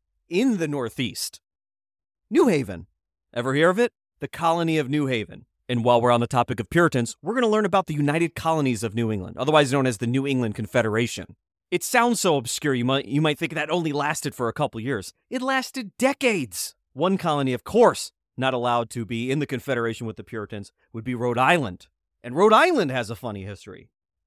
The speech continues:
You might think that Roger Williams is the founder of Rhode Island. We're gonna find that might not be the case as we break apart Rhode Island into all the little pieces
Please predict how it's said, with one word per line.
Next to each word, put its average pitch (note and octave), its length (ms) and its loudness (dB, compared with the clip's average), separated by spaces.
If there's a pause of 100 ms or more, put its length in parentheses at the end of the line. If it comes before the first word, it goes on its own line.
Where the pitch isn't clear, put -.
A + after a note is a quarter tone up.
You C3 160 -4
might E3+ 240 -4
think D#3 260 -6
that A#2 260 -2
Roger C3+ 380 0
Williams B2 420 0
is A#2+ 120 -8
the B2 80 -6
founder B2 560 2 (100)
of G2+ 160 -8
Rhode C3 160 -2
Island. D3 380 -4 (600)
We're - 120 -12
gonna F4 140 -4
find A#3+ 260 0
that G3 100 2
might F#3 160 0
not F3 220 0
be C#3+ 360 -4
the - 80 -14
case - 440 -10 (260)
as A2 160 -4
we A#2+ 100 -4
break C3+ 440 -2
apart F#3+ 280 0
Rhode C#3 200 0
Island A#2 280 -2
into G2+ 180 -8
all A#3+ 400 2
the G#3+ 60 -4
little F3+ 260 0
pieces - 800 -8